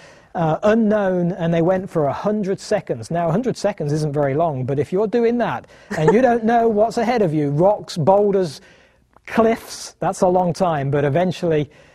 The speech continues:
the, the whole story's in the book. <laughs> But they got to safety. They got down, they eventually got to safety, and Shackleton organized, and that's another whole story, but eventually they went back and they got those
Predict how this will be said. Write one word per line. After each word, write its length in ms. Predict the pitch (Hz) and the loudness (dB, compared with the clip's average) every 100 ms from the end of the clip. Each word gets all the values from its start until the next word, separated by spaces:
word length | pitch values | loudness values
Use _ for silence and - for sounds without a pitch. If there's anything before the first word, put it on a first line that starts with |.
| - | 0
the, 180 | 170 175 | 2 4
the 120 | 180 | 2
whole 180 | 180 277 | 4 2
story's 520 | - - 220 180 151 | 2 2 4 2 2
in 140 | 160 156 | 0 -2
the 60 | |
book. 340 | 151 135 123 - - - | -2 -2 -2 -8 -8 0
<laughs> 680 | 277 - 262 - 392 415 - | 0 0 -2 -4 -8 -4 2
But 200 | 202 196 | 2 4
they 180 | 190 | 2
got 560 | 170 151 196 233 233 - - _ _ - | 2 2 4 2 -2 -14 -18 _ _ -12
to 140 | - | -4
safety. 680 | - - - 156 139 - 123 | -4 -4 -2 0 0 -2 -2
They 140 | 143 | 0
got 280 | 139 175 208 | 2 2 2
down, 480 | 190 190 185 180 185 | 0 0 0 -2 0
they 220 | 156 151 | 2 2
eventually 640 | 151 131 196 214 - 202 180 | 0 2 2 2 0 0 2
got 260 | 165 170 - | 2 0 -2
to 100 | 156 | -2
safety, 580 | 180 156 147 156 143 - - - - | 0 0 0 -2 -2 -4 -20 -20 -4
and 380 | 165 156 151 143 | 2 2 2 -2
Shackleton 800 | - 208 - - 170 156 143 - _ _ _ _ - - | 0 0 0 0 0 0 -2 -6 _ _ _ _ -12 0
organized, 640 | 180 180 180 160 160 147 | 2 2 2 2 2 0
and 80 | 156 | 0
that's 180 | 190 180 | 0 0
another 280 | 165 202 165 | 2 2 2
whole 200 | 143 143 | -2 -4
story, 360 | - 147 147 | -2 2 2
but 140 | 143 143 | 2 0
eventually 480 | 143 196 180 160 | 0 -2 -2 -2
they 140 | 147 147 | 0 0
went 280 | 143 175 175 | 0 -2 -2
back 260 | 170 147 | -2 -2
and 120 | 143 | -6
they 100 | 131 | -4
got 260 | 131 156 - | 0 -2 0
those 380 | 143 139 139 | -2 0 -2